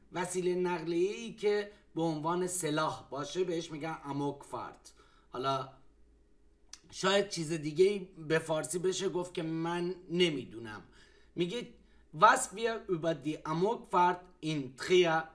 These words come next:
wissen." چه چیزی ما در مورد آموکفارت تو شهر تریر می‌دونیم؟ من بقیه خبر رو میبرم براتون روی ورد میارم، چون اینجا فونتش کوچیکه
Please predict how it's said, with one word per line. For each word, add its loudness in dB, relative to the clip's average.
wissen." -6
چه 0
چیزی -8
ما -2
در -2
مورد -4
آموکفارت -2
تو -2
شهر 4
تریر -4
می‌دونیم؟ -2
من 2
بقیه 2
خبر 4
رو 2
میبرم 4
براتون 0
روی -6
ورد 4
میارم، -2
چون 0
اینجا 2
فونتش -2
کوچیکه -2